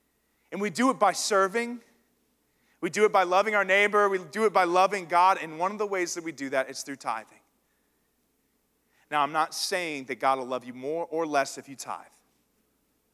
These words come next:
I'm not saying that. I'm saying that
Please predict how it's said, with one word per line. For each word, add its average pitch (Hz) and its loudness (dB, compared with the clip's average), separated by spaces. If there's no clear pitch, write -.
I'm - -18
not 131 -8
saying 123 -8
that. - -20
I'm 139 -8
saying 139 -6
that 117 -10